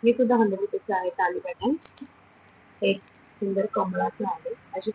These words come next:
खूप माझ्याकडे पॅटर्न्स आहेत. जर कोणाला पाहिजे असेल तर मला WhatsApp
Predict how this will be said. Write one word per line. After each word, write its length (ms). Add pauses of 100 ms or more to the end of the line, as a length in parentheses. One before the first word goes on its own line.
खूप 260
माझ्याकडे 320
पॅटर्न्स 400
आहेत. 160 (140)
जर 120
कोणाला 300
पाहिजे 340
असेल 340
तर 60
मला 240
WhatsApp 440